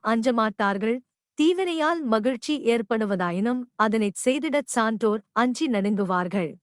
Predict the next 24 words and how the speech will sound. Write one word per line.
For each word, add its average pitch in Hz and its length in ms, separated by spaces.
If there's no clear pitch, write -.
தீவினையார் 339 640
அஞ்சார் 302 520
விழுமியார் 262 680
அஞ்சுவர் 254 520
தீவினை 254 480
என்னும் 254 460
செருக்கு 262 540
முயுவ 311 520
விளக்க 233 360
உரை. 180 240
தீயவை 339 400
செய்தலாகிய 254 600
செருக்கே 262 520
தீவினை 262 480
உடைய 220 380
பாவிகள் 226 680
அஞ்சார். 196 520
தீவினை 359 480
இல்லாத 254 540
மேலோர் 254 520
மட்டுமே 240 500
அஞ்சுவர் 233 480
சூட். 202 220
சாலமன் 339 600